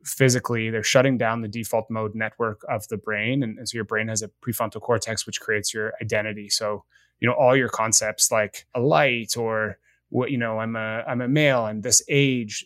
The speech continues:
I'm f-, the funny guy, or I'm shy, or I'm a Republican, I'm American, like, I'm a Cubs fan. All these things are constructs you, you make up.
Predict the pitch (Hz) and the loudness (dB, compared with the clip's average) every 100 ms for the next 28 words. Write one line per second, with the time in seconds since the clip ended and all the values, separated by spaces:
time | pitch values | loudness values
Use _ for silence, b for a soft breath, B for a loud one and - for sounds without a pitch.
0 | - 113 107 160 143 - 170 175 139 123 | -8 -8 -8 -6 -6 4 6 6 4 2
1 | 113 107 107 110 117 139 - 175 165 139 | 0 -2 -4 -4 0 0 2 4 6 6
2 | 123 110 113 113 113 127 139 151 147 147 | 4 -2 -4 -4 0 0 2 0 2 2
3 | 160 147 139 127 120 107 117 131 147 151 | 2 -2 -2 -2 -4 -6 -6 0 2 4
4 | 156 - 139 131 127 110 113 117 123 135 | 0 0 -2 0 -2 -4 -4 -4 -4 -6
5 | - 151 147 - 143 131 120 113 123 135 | 4 4 6 2 2 2 2 2 2 2
6 | 151 - 120 120 113 110 110 110 - _ | 0 0 -2 -6 -2 0 0 -2 -6 _
7 | _ - 110 113 - - - 110 110 117 | _ -6 -2 0 0 -2 -2 -4 -6 -8
8 | 110 107 98 175 151 147 | -8 -8 4 6 6 4